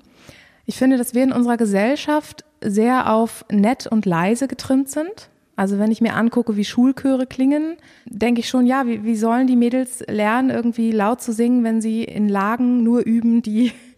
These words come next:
<laughs> erstmal nur leise gehen und auch nur so vorgesungen bekommen. Also ich kenne keine Grundschullehrerin zum Beispiel oder überhaupt, die da mal richtig Gas gibt, sondern die singen alle so brav und so kopfig. Und das lernen Generationen über Generationen.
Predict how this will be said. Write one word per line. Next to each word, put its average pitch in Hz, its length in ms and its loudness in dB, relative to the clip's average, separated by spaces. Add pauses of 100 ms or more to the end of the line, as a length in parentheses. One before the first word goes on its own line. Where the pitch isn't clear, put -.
<laughs> - 320 -16
erstmal 233 320 0
nur 233 140 2
leise 214 320 0
gehen 214 300 0 (380)
und 220 140 0
auch 220 140 -2
nur 240 120 4
so 233 100 -2
vorgesungen 202 480 -2
bekommen. - 400 -8
Also 190 180 -4
ich 196 120 -6
kenne 208 220 -2
keine 220 440 0 (540)
Grundschullehrerin 220 840 2
zum 208 140 0
Beispiel 208 300 0
oder 196 100 0
überhaupt, 196 440 -2
die 196 200 0
da 196 120 2
mal 196 120 2
richtig 202 320 -4
Gas 190 280 0
gibt, 247 160 -2
sondern 214 240 2
die 196 80 -2
singen 220 200 2
alle 208 160 -2
so 202 100 -2
brav 196 380 0
und 196 100 -4
so 185 80 -2
kopfig. - 560 -6 (400)
Und 208 220 -4
das 262 320 -4
lernen 247 540 2
Generationen 233 600 0
über 226 160 -2
Generationen. 208 720 -4